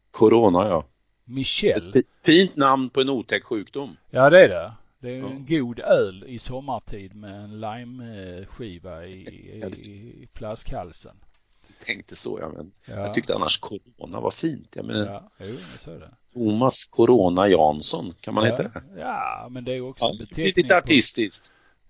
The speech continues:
Speaker 2: Det är corona
Speaker 1: Jansson är ju
Speaker 2: runt
Speaker 1: bra.
Speaker 2: solen. Ja, Jansson
Speaker 1: Ja.
Speaker 2: vet jag inte.
Speaker 1: Ja, det är ju,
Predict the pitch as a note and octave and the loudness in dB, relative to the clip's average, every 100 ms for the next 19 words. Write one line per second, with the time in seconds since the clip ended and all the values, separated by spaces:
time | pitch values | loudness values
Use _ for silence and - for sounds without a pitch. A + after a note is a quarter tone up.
0 | _ B2 - C3 A2 G2+ C#3 D3 D3 B2+ | _ -10 -6 4 6 6 4 4 4 6
1 | A2 C#3+ F#2 - E3 D#3 A#2 G2+ F#2 A#2 | 4 4 2 2 0 0 -2 -10 -8 4
2 | B2 B2 C3 B2+ C3+ C3+ B2+ C3 - A#2+ | 4 4 0 0 -6 -10 -6 -6 -8 -12
3 | - - - A#2 C#3+ C#3 C#3 F3 C#3 | -12 -10 2 6 6 6 4 6 4